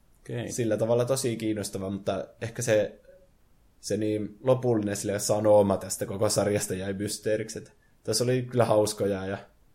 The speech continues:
Speaker 2: semmoisia luovuutta käytetty näissä eri jutuissa, mutta niin, varmaan se viihdearvo oli tässä se tärkein, eikä ehkä se, minkä vaikutuksen se teki muuhun
Speaker 1: Mm.
Speaker 2: silleen jälkeenpäin.
Speaker 1: Niin.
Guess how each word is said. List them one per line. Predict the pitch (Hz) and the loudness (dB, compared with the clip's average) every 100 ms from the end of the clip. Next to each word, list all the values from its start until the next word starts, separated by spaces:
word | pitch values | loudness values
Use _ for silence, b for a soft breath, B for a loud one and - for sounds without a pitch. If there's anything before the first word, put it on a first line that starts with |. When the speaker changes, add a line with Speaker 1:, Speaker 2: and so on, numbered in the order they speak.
| - | -16
Speaker 2:
semmoisia | - 98 107 101 - 107 | -8 -4 -2 -2 -4 -2
luovuutta | 104 101 101 98 104 | 2 2 0 0 2
käytetty | 107 104 101 - | 4 2 0 -8
näissä | 101 107 107 - _ _ _ _ _ _ - | -8 -6 -6 -8 _ _ _ _ _ _ -4
eri | 101 101 - - - - | 0 0 0 -10 -20 -12
jutuissa, | 98 117 110 98 - - | -4 -2 0 0 0 -4
mutta | 107 107 101 | -6 -6 -4
niin, | 107 117 - _ _ _ - | -4 -6 -12 _ _ _ -4
varmaan | 107 107 107 | 0 2 4
se | 120 113 - 113 | 2 2 -8 -4
viihdearvo | 117 107 104 - 92 98 | 0 2 0 0 -4 -4
oli | 90 101 | -4 -6
tässä | 104 101 | -8 -6
se | 98 | -6
tärkein, | 95 98 98 104 104 | -4 -6 -6 -6 -4
eikä | 110 110 | -6 -8
ehkä | 110 113 | -8 -6
se, | 110 110 - - - - - | -6 -6 -12 -16 -14 -14 -6
minkä | 101 104 | -2 0
vaikutuksen | 104 101 101 - 104 - 107 | 2 2 2 -2 -4 -6 -6
se | 117 | -6
teki | 110 113 107 | -6 -4 -2
muuhun | 107 98 95 | 0 0 -2
Speaker 1:
Mm. | |
Speaker 2:
silleen | - 107 98 | -2 -2 0
jälkeenpäin. | 110 110 104 - - - - | 0 0 -4 -8 -12 -10 -12
Speaker 1:
Niin. | 104 98 92 | -6 -4 -4